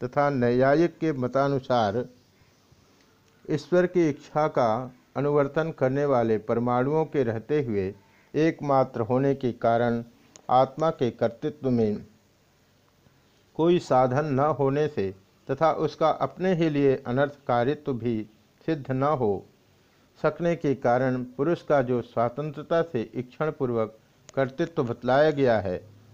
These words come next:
वह अयुक्त है, क्योंकि बुद्धिपूर्वक कर्म करने वाला कोई भी चेतना युक्त व्यक्ति अपना अनर्थ नहीं करेगा। अतः पुरुष के प्रयोजन से मानो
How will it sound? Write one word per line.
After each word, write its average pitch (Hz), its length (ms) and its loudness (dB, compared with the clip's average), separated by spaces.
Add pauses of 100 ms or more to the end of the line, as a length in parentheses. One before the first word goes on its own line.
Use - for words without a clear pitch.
(140)
वह 143 180 0
अयुक्त 120 520 -4
है, 90 280 -4 (760)
क्योंकि 165 300 2
बुद्धिपूर्वक 160 800 0
कर्म 156 220 0
करने 147 340 0
वाला 131 300 4
कोई 156 360 2
भी 143 200 0
चेतना 135 480 0
युक्त 127 320 -2
व्यक्ति 135 680 -4 (300)
अपना 151 300 -2
अनर्थ 131 520 -2
नहीं 139 240 -4
करेगा। 101 500 0 (800)
अतः 165 240 2
पुरुष 170 340 -2
के 180 160 0
प्रयोजन 143 520 0
से 147 180 -2
मानो 131 500 0